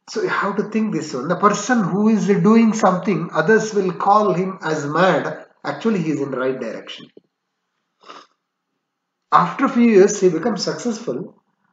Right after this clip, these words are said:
and everyone appreciate that person. And he is a person who seeks opportunity and take calculated risk and derive benefits by setting up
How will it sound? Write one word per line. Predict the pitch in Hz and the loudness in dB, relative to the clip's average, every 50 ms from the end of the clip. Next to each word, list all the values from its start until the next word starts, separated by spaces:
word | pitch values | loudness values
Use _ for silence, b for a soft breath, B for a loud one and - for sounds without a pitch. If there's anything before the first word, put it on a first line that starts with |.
| _ _ _ _ _ _ - | _ _ _ _ _ _ -6
and | 127 143 151 151 160 | -4 -4 -2 0 -2
everyone | 156 151 165 165 165 160 165 156 | -2 -2 0 -2 0 0 0 -2
appreciate | 143 139 - - 147 135 - - 117 110 - | -4 -4 -6 -6 -8 -8 -8 -8 -10 -10 -10
that | - - - - | -16 -18 -16 -16
person. | - - - - - - - _ _ _ _ _ _ _ _ _ _ _ _ _ _ _ _ _ _ _ _ _ _ _ _ _ _ _ _ _ _ _ _ _ _ _ _ - | -18 -18 -18 -18 -20 -20 -20 _ _ _ _ _ _ _ _ _ _ _ _ _ _ _ _ _ _ _ _ _ _ _ _ _ _ _ _ _ _ _ _ _ _ _ _ -4
And | 160 175 208 220 220 214 208 208 185 - | -2 0 0 2 0 0 0 -2 -2 -2
he | - 214 240 | 2 2 2
is | 233 190 233 | 4 4 2
a | - | 0
person | - 233 240 - - - - 294 254 220 | 4 4 4 4 4 0 0 2 2 2
who | 190 208 208 | 2 2 0
seeks | - - 285 285 285 - - - - | 0 2 2 2 2 2 -2 -12 -14
opportunity | - - 165 - 220 233 220 170 - - 170 127 - - 104 101 - 170 208 220 214 _ _ _ _ _ _ _ _ _ _ _ _ - | -12 -12 -6 0 2 2 2 0 -4 -6 -6 -6 -6 -8 -12 -12 -10 -10 -12 -12 -14 _ _ _ _ _ _ _ _ _ _ _ _ -2
and | 160 180 180 170 - | -2 -2 0 0 0
take | 240 254 247 - - | 0 0 0 -2 0
calculated | - 180 185 214 202 214 226 196 185 180 | 2 2 4 4 2 0 -2 -2 -2 -4
risk | 156 147 180 202 - - - - - - _ _ _ _ _ _ _ _ _ _ _ _ _ _ _ _ _ _ _ _ _ _ - | 0 2 2 2 2 0 -8 -12 -14 -16 _ _ _ _ _ _ _ _ _ _ _ _ _ _ _ _ _ _ _ _ _ _ -8
and | - 151 156 160 165 160 143 117 | -2 0 0 0 0 -2 -4 -4
derive | 135 123 120 117 120 139 165 185 196 190 147 135 | -6 -6 -4 -2 0 2 4 4 6 4 2 2
benefits | 156 156 170 160 165 - 160 139 - - - | 2 2 2 2 0 -2 -4 -4 -4 -8 -8
by | 131 127 135 135 135 135 | -4 -2 0 0 0 0
setting | 131 - - - 156 143 139 151 143 143 139 | -2 -4 -6 -4 -4 -4 -2 -4 -4 -2 -2
up | 135 131 - - - | -4 -4 -6 -10 -12